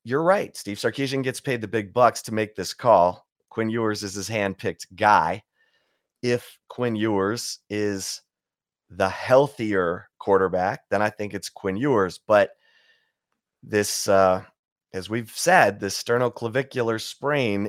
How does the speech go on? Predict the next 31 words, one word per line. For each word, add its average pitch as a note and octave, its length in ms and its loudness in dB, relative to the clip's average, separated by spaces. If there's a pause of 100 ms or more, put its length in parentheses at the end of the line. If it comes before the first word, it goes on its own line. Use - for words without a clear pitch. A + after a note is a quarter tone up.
is G2+ 480 -6
a - 60 -12
painful C#3 640 -4
injury. G2+ 600 -4 (760)
And G2+ 600 -2
unless A2 320 -2
it's D#3 120 -6
allowed B2 340 2
to G#2 100 0
heal A#2 460 0
all G2+ 180 -2
the G2+ 80 0
way, A2 340 0
that A2 260 -2
thing B2+ 240 -4
can A2 320 -6 (160)
nag. G2+ 500 0 (100)
It G2+ 180 -12
can B2+ 240 -6
come F#2 240 -4
back. A#2 440 2 (500)
Uh, F#2 260 0
Sam A2+ 460 -4
Ehlinger B2+ 380 2
had A#2+ 140 4
a F#2 80 2
similar F3 480 2
situation A2+ 560 -4
with G2 160 -2
a F#2 100 0
rib, G2+ 480 2